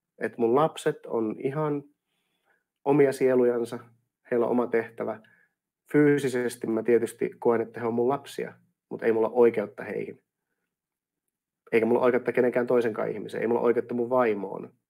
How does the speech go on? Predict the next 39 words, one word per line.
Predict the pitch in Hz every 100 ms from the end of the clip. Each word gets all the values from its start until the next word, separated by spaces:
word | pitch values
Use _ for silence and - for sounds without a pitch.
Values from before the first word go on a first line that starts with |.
| _
Hän | 117 107
on |
vapaa | 113 117 107
ihminen. | 117 110 107 104 156 - -
Hän | 107
valitsee | 110 107 - 110
vapaasti | 113 113 107 113 -
koko | 131 131
ajan | 120 117
joka | 123 127
päivä, | 143 139 113
mitä | 104 104
hän | 101
tekee. | 107 - 60 - - _ - - - - - _ _ -
Et | 120
sen | 139 139
kun | 139
hyväksyy, | 143 135 - 135
että | 135 143
jokaisella | 147 123 123 131 131
on | 127 131
vapaa | 127 123 117
tahto | 120 113 - _ - 127 _ _ _ _ _ _ _ _ _ _ -
ja | 110 104 - _ _ _ _
se | -
on | 117 113
juuri | 117 110
niin | 107
kuin | 110
sen | 107
pitää | 107 110
ollakin, | 110 107 104 - 110
niin | 110 110
tulee | 120 123
aika | 143 135
iso | 123 117
myötätunto | 117 104 98 98 98
kaikkia | 98 - 101
kohtaan. | 101 104 -